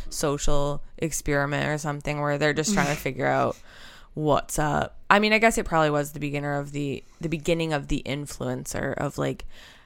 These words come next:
Speaker 1: how can we make celebrities seem more attainable? But honestly, that's all. That's, that is the final fuck I have left to give on that show. And frankly, these, there's a dragon and a warlock behind me, and they're about,
Speaker 2: <laughs> I
Speaker 1: they're
Speaker 2: know,
Speaker 1: about
Speaker 2: I'm
Speaker 1: to
Speaker 2: scared for
Speaker 1: grill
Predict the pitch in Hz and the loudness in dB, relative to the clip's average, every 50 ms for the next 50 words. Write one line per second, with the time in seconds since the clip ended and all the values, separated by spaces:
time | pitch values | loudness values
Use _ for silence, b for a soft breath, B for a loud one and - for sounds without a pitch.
0 | B B B - - - - 196 220 233 240 - - 151 151 147 147 147 147 147 | B B B -16 -12 -8 -6 -4 -4 -4 -6 -6 -6 -4 -4 -4 -4 -4 -4 -6
1 | - - - 160 151 170 196 196 156 139 - - - - - - - 143 147 143 | -6 -6 -6 -4 -2 -2 -2 -4 -4 -6 -6 -6 -6 -6 -6 -6 -6 -6 -6 -6
2 | 143 143 147 - - - 151 151 160 170 165 160 160 170 165 160 - - - - | -6 -8 -8 -10 -8 -6 -4 -2 -2 0 0 0 -2 -2 -4 -4 -2 -4 -4 -4
3 | 214 214 175 143 - - 90 - - - - B B B B B B B B B | -4 -6 -6 -6 -4 -4 -4 -6 -6 -10 -12 B B B B B B B B B
4 | B B B B - - - - - - 170 170 160 151 151 - - - - - | B B B B -18 -18 -16 -16 -12 -6 -2 0 2 2 2 0 -2 -4 -6 -2
5 | 160 160 160 160 165 165 165 170 170 165 160 165 165 165 - 160 151 151 147 - | 0 2 2 2 0 0 0 0 2 2 2 2 0 2 2 2 4 4 2 2
6 | - - 185 185 - - - - - - - - 180 175 185 214 220 190 190 185 | 6 8 8 8 8 4 -4 -8 -10 -4 4 8 10 10 10 10 8 4 0 -4
7 | - - 156 160 160 160 151 - - - - 139 139 147 - 147 143 143 143 139 | -2 0 0 2 2 2 0 -2 -4 0 0 2 2 2 0 -2 0 0 -2 -2
8 | 143 143 143 139 - - 151 147 147 147 147 147 143 143 143 143 - - - 147 | -2 -4 -4 -4 -4 -4 -4 -2 -2 -2 -4 -4 -4 -4 -6 -6 -6 -4 -2 0
9 | 147 147 143 - - 156 160 151 - 151 151 151 180 190 202 196 b b b b | 2 0 0 -2 -4 -6 -4 -2 0 0 0 2 0 0 -2 -2 b b b b
10 | b b - - - 156 160 156 147 - 170 170 160 156 151 147 160 151 147 147 | b b -10 -4 -2 -2 -2 -2 -2 2 2 2 2 2 0 0 2 4 4 4
11 | 151 156 165 165 156 151 143 139 139 135 139 143 147 143 143 139 135 - - 147 | 4 2 0 0 0 0 0 0 0 0 2 2 2 2 2 0 0 -2 -6 -6
12 | 147 147 147 143 143 147 147 147 143 139 - - - - 160 156 156 156 156 160 | -4 -4 -4 -4 -4 -4 -4 -4 -4 -6 -8 -4 -2 -2 0 0 2 2 4 6
13 | 165 160 160 156 - 233 220 - - - 233 208 - 165 - 170 165 160 160 185 | 6 6 6 6 6 6 6 6 4 4 6 8 8 8 8 8 8 8 6 4
14 | 175 156 - - 156 - 151 160 165 170 165 165 165 160 160 | 2 0 0 0 2 4 4 6 6 8 8 8 8 8 6